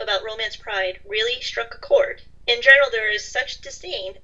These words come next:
about romance novels, and to each their own, of course.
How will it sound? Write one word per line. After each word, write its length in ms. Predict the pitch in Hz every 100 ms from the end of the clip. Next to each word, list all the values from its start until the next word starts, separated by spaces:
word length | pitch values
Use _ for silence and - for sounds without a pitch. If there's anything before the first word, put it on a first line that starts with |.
| 226
about 340 | 220 202 190
romance 400 | 226 233 208 185
novels, 340 | 185 165 175 -
and 120 | 220
to 240 | 214 220 -
each 320 | - - -
their 180 | 233 208
own, 220 | 208 202
of 120 | 185
course. 360 | - 165 147